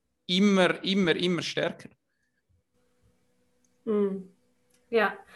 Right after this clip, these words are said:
Speaker 2: Meinst du Tribes jetzt mehr im Sinne von, von Teams oder von sozialen Gefüge?
Speaker 1: Genau, ja. Genau.
Speaker 2: Mhm.
Speaker 1: Weil ich habe das Gefühl zum Beispiel, es gibt ja mega coole Startups.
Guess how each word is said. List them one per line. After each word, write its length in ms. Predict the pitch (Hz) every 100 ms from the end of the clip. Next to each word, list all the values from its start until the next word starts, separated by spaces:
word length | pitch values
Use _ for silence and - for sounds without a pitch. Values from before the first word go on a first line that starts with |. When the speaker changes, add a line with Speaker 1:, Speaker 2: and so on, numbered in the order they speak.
| - -
Speaker 2:
Meinst 320 | 233 233 -
du 80 | 240
Tribes 460 | - 226 254 262
jetzt 180 | 240 233
mehr 260 | 220 220 220
im 160 | 214
Sinne 320 | 208 214 220
von, 760 | 214 - 196 196 196 196 196 202 - _
von 300 | - 190 190
Teams 720 | - 240 254 277 294 294 -
oder 200 | 208 202
von 160 | 202 196
sozialen 600 | 190 185 - 190 196 202
Gefüge? 540 | 196 - 226 240 277 320 427 - _ _ _ _
Speaker 1:
Genau, 320 | 165 160 165
ja. 320 | 135 139 135 - - - _
Genau. 360 | 135 135 135 131 _ _ _ _ _ _ _
Speaker 2:
Mhm. 320 | 233 180 208 190 _ _ _ _ _ _ _ _ _ _
Speaker 1:
Weil 260 | 151 165 190
ich 160 | 220
habe 100 | 226
das 180 | 220 202
Gefühl 260 | 185 214 202
zum 120 | 185
Beispiel, 280 | 190 185 170
es 100 | -
gibt 180 | 190 -
ja 80 |
mega 380 | 156 170 208 196
coole 320 | 175 190 185
Startups. 840 | 165 - 165 165 123 - - -